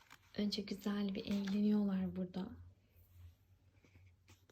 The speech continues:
Ondan sonra Sid'le artık dedesi konuşuyor. Diyor ki, "Benim buraya yerleşmem lazım.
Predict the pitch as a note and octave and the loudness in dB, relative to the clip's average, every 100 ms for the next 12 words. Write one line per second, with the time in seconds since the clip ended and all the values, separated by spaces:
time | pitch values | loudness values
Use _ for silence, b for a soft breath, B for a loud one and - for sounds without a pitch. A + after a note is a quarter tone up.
0 | - - - - - - - - _ _ | -20 -20 -20 -20 -20 -20 -20 -20 _ _
1 | C4+ C#4+ D4+ C#4+ - D#4 - - C#4+ C4 | 0 2 0 -2 -4 -12 -12 -12 -2 2
2 | B3 B3 - B3+ B3+ - - B3 A3+ - | 0 0 -4 -2 -2 -4 0 0 0 -2
3 | F#3 F3+ A#3+ C#4 A3+ G#3 G#3+ A3 A3+ A#3+ | -2 -2 -2 -2 0 0 2 0 2 4
4 | A#3+ A3 F#3+ G3+ - - G3 F#3 F#3 F#3 | 4 2 0 -2 -4 0 2 4 2 0
5 | G#3 | -4